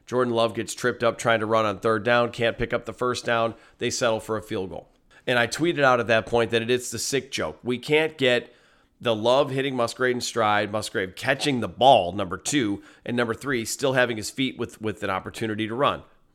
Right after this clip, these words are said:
Well, wait for it. As obviously those of you who watched the game know, there was a lot of atonement to come. So the fourth quarter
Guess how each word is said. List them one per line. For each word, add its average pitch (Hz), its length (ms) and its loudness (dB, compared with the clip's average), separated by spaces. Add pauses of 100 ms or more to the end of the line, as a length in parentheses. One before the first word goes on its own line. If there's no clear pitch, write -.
Well, 98 360 0 (320)
wait 127 260 0
for 101 200 -2
it. - 80 -14 (180)
As 110 240 2
obviously 113 420 2
those 110 220 0
of 104 40 -8
you 117 100 -2
who 110 60 -2
watched 101 280 0
the 107 80 -10
game 104 240 -4
know, 139 400 4 (320)
there 123 160 0
was 117 420 0 (100)
a 110 120 0
lot 117 300 4
of 127 260 2
atonement 123 880 -2
to 123 80 -6
come. 120 320 2
So 117 100 -8
the 107 80 -6
fourth 151 320 -2
quarter 139 460 -2